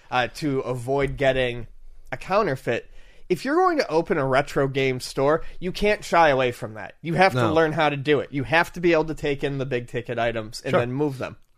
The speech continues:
Speaker 2: This is, um, and then the other weird thing is that they think that if they open up a, re-, if they con-, even if they convert a GameStop somewhere to a retro game store, what's, the modern customer is not gonna care 'cause most of the modern gamers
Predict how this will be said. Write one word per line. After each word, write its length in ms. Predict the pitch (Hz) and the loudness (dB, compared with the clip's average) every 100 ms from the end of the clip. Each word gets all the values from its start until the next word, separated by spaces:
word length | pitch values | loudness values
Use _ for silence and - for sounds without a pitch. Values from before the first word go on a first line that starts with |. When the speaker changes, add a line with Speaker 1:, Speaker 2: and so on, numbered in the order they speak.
| _ _ _ _ _ _ _ _ | _ _ _ _ _ _ _ _
Speaker 2:
This 240 | 131 185 180 | 2 2 4
is, 140 | 147 117 | 0 4
um, 300 | 131 - - - - - - - | 2 2 -16 -20 -20 -20 -8 2
and 120 | 165 | 4
then 220 | 190 165 | 4 4
the 160 | 139 165 | 4 4
other 160 | 233 | 6
weird 260 | 175 165 160 | 6 6 4
thing 140 | 170 | 4
is 80 | 156 | 4
that 80 | 143 | 4
they 120 | 135 | 4
think 180 | 131 180 | 2 2
that 220 | 180 143 | 4 4
if 100 | 127 | 4
they 100 | 143 | 4
open 140 | 131 147 | 4 4
up 80 | |
a, 40 | 123 | 2
re-, 120 | 117 - | 0 -2
if 80 | |
they 180 | - 117 | -2 -2
con-, 280 | - 143 120 175 | -2 -2 -2 -2
even 160 | 156 | -2
if 80 | 160 | 0
they 80 | 143 | 0
convert 380 | - 120 143 135 | 0 2 4 4
a 40 | |
GameStop 520 | 107 113 139 123 95 | 0 -4 -2 0 0
somewhere 340 | - 101 95 87 | -2 -6 -4 -6
to 160 | - | -4
a 60 | 98 | -2
retro 340 | 101 131 127 | -2 -2 -4
game 200 | 98 85 | -6 -10
store, 180 | - 90 | -10 -10
what's, 300 | 92 143 - 131 | -4 -4 -6 -6
the 120 | 120 | -2
modern 320 | 120 190 151 | 2 4 2
customer 440 | - 175 - 127 | 2 0 2 0
is 100 | 104 113 | 0 -2
not 160 | 117 | -4
gonna 160 | 107 92 | -4 -6
care 200 | 139 147 | -2 -2
'cause 140 | 98 | 0
most 240 | 110 180 - | -2 -2 -4
of 80 | |
the 40 | 104 | -4
modern 280 | 101 104 98 | -2 -4 -4
gamers 320 | 110 165 104 | -4 -2 -4